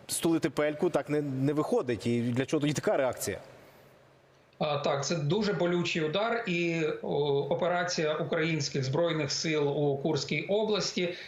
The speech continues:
Speaker 2: ну, це просто колосальний удар по авторитету Путіна і всередині країни, і, звичайно, на міжнародній арені.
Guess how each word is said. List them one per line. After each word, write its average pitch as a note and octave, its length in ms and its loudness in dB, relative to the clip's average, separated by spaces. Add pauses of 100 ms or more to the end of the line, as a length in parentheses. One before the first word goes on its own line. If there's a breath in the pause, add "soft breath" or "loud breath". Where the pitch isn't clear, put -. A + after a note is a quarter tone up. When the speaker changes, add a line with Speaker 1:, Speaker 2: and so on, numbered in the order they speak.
(120 loud breath)
Speaker 2:
ну, F#3+ 140 2
це F#3+ 120 0
просто F#3+ 300 0
колосальний F3 760 0
удар E3+ 440 0
по D3+ 140 2
авторитету C#3 580 0
Путіна D#3 720 0
і D3+ 220 0
всередині D#3+ 600 0
країни, D#3+ 640 0 (320 loud breath)
і, F3+ 320 2
звичайно, D3 520 0
на D3+ 220 0
міжнародній C#3 760 0
арені. B2+ 520 -2